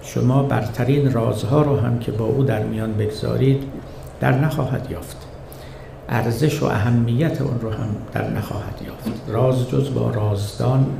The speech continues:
انباز نیست، راز اندر گوش منکر راز نیست. لذا اصل مطلب داشتن پرسش است، اما پرسش‌ها در ذهن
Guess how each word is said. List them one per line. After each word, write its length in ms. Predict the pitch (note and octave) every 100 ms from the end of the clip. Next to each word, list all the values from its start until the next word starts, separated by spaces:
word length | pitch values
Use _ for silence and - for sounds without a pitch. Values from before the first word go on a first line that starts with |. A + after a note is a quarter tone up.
| - - -
انباز 640 | G#2+ A2 B2+ B2+ B2 A#2
نیست، 520 | D#3 A2 - - - -
راز 320 | A#2+ C3+ C#3
اندر 360 | - A2 G#2+ G#2
گوش 300 | G2+ G#2 A2+
منکر 520 | G#2+ G2+ G2+ C3 C3+
راز 560 | A#2 C3+ D#3+ B2+ B2
نیست. 400 | A#2 G#2 - - - - - - - - - - - - - - - - -
لذا 460 | B2+ C3 D3 D3+ - - - - -
اصل 500 | D#3+ - - C#3+ B2+
مطلب 500 | B2 - C3+ C#3 B2+
داشتن 560 | A#2 - - B2+ C3
پرسش 580 | - - G2 - G2+ G#2
است، 280 | - - - - -
اما 220 | A2+ D#3 E3
پرسش‌ها 760 | - - - C3+ - - D3+
در 220 | C#3+ F#2
ذهن 380 | A#2 D3 D3 C#3+